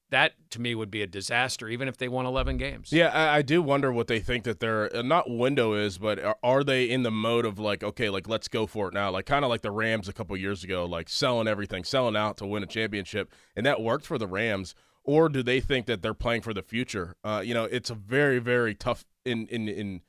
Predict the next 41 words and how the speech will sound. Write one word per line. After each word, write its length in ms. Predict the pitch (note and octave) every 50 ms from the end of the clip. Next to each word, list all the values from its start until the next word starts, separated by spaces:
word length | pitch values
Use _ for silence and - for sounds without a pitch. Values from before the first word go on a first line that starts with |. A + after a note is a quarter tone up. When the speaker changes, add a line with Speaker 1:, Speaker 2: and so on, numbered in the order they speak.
| _ _ _ _ _ _ _
Speaker 2:
kind 180 | C#3 C3+ C#3 C3
of, 160 | A#2 G2 G#2
um, 360 | G2+ F#2+ F#2 F2+ F2 E2+ D#2 - _ _ _ _ _ _ _
you 120 | A2 A2+ G#2+
know, 260 | G2 F2+ E2+ E2+ D2+ - _ _ _ _ _ _ _ _ G2+ - - _ - E2+ E2+ _ _ _
a 120 | G2 F#2+ F#2 E2+ E2+ F2 - _ _ _ _ _ - - - - - - - _ -
difficult 460 | C#3+ D#3+ D3+ D3+ - - A#2 G#2 -
situation 640 | - - C3+ - - G2+ F#2+ G#2+ A2+ G#2 - G2+ F#2
for 160 | - G#2 F#2+
the 60 | F2
Steelers 400 | - - A#2 A#2 A2 G2+ F#2 E2+
right 160 | F#2 F2 -
now, 140 | F2+ F2+ F2+
because 360 | E2 F2 - G2+ F#2+ F2 - - - _ _ _ _ _
are 180 | A#2 B2+ C#3+ C#3+
you 500 | C3+ B2+ B2+ B2+ B2+ A#2+ A2 F#2+ F2 - _ _ _ _ _ _ _ _ _ _ _ _ _ _ _ B2
investing 520 | C3 C3 A2 B2 C3+ B2+ - C#3 B2+ A#2
into 180 | A#2 A2+ - B2+
the 100 | G#2 F#2
future 440 | - - A#2+ A#2+ A2 - C3 B2
and 180 | B2 - A2 A2
being 140 | G#2+ A2 G#2
like, 140 | G2+ F#2+ -
"Okay, 280 | E3 D#3 - C3+ A#2
like, 160 | A2 G#2+ G2+
our 100 | A#2 A#2+
window's 380 | A2+ A2 A2 G#2+ G#2+ G#2+ G2 F#2
in 140 | F#2 F2+ F2+ -
two 180 | - A#2+ A2+
years," 340 | F#2+ F2+ E2 D2 D2 - - - _ _ _ _ -
or 320 | C3+ C#3+ C#3+ C#3 C3+ B2
do, 140 | A#2 A#2+ A#2
it's 200 | A2 A2 A2+ -
like, 100 | G#2 -
Speaker 1:
Well, 80 | G#2
Speaker 2:
"We 80 | B2+ D3
need 120 | D#3 D3
to 80 | B2+ A#2
win 200 | G#2 A#2+ G#2+ E2+
now"? 280 | D#2 D2+ C2+ - - _ _ _ _
Speaker 1:
And 220 | D#3+ D#3+ E3 D#3